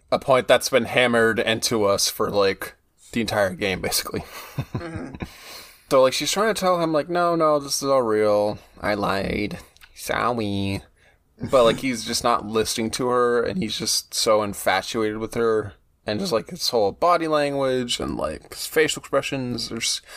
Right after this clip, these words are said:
Speaker 1: it's kinda creepy to me, like, how obsessed with her he is. Like, he's just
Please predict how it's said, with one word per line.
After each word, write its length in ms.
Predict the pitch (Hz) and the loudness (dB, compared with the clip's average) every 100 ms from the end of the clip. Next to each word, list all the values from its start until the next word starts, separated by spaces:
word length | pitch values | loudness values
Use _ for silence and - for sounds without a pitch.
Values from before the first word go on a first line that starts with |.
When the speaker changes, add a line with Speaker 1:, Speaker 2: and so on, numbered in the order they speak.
| - - - | -18 -20 -14
Speaker 1:
it's 160 | - - | -6 -2
kinda 220 | - 196 | 2 2
creepy 320 | - 123 123 | 2 0 2
to 60 | 123 | 2
me, 260 | 139 139 131 - | 2 2 0 -2
like, 160 | 107 | -2
how 320 | 113 110 107 104 | 2 4 6 4
obsessed 440 | - 107 101 - | 2 0 0 -2
with 120 | 127 | -2
her 220 | 135 135 139 | 0 0 0
he 160 | 139 | 2
is. 520 | 143 143 147 147 - 113 | 2 2 -2 -4 -4 -4
Like, 160 | 107 | -4
he's 160 | 113 104 | -4 -2
just 260 | 113 - | -2 -4